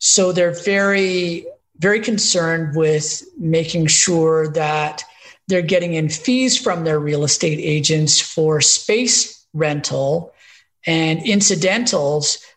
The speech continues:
rather than, uh, taking a cut off of their, uh, off of their commissions. So they're sort of guaranteeing their money up front. At the end of the day,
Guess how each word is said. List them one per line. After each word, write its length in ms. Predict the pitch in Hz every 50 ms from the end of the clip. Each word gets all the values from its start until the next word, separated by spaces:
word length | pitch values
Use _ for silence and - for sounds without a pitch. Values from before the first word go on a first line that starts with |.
| _ _
rather 680 | - 165 170 175 180 180 180 180 185 190 185 190 185 180
than, 720 | 165 165 175 165 165 165 160 160 160 156 156 156 156 - - _ _ _ _ -
uh, 180 | - 170 160 160
taking 380 | 160 - 190 180 - 180 170
a 80 | 156 151
cut 440 | 156 - - 196 185 160 156 - - - - _ 170
off 280 | 160 160 160 160 -
of 220 | 175 156 - - -
their, 560 | 165 156 151 156 151 151 147 143 143 - - - _ _ _ _ _ _ _ _ _ _ -
uh, 180 | 165 156 - -
off 240 | - 160 156 156 156
of 120 | 170 147
their 160 | 143 165 151 147
commissions. 840 | - - 151 160 175 185 185 - - 135 120 120 123 - - - - - - - - - - - _ -
So 640 | - - - 208 190 185 180 180 185 180 185 196 - 180
they're 140 | 175 175 170
sort 180 | - - 214
of 160 | 190 165 160 156
guaranteeing 800 | 190 185 185 185 190 175 165 - - 220 208 208 214 214 202
their 200 | 175 165 160 156
money 400 | 151 156 156 156 160 160 156 156
up 160 | 147 143 151
front. 280 | - - 180 143 139 143
At 100 | 151 156
the 160 | 220 220 254
end 140 | 285 285 262
of 100 | 226 175
the 80 | 165 151
day, 580 | 143 160 175 170 165 160 156 156 151 156 -